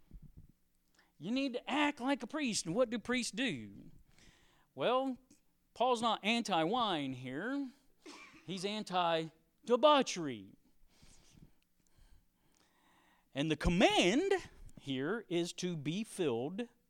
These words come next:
with the Spirit. Drink the Spirit. The command here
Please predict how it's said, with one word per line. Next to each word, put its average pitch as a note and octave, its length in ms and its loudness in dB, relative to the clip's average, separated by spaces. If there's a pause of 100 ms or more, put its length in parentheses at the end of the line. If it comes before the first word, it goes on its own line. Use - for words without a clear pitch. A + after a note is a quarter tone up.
(760)
with B2 240 -4
the C3+ 80 -8
Spirit. A2 680 -6 (800)
Drink B2+ 1040 -2 (1120)
the A2 220 -8
Spirit. - 840 -8 (3000)
The D3 120 -8
command B3 440 2
here B2+ 320 -4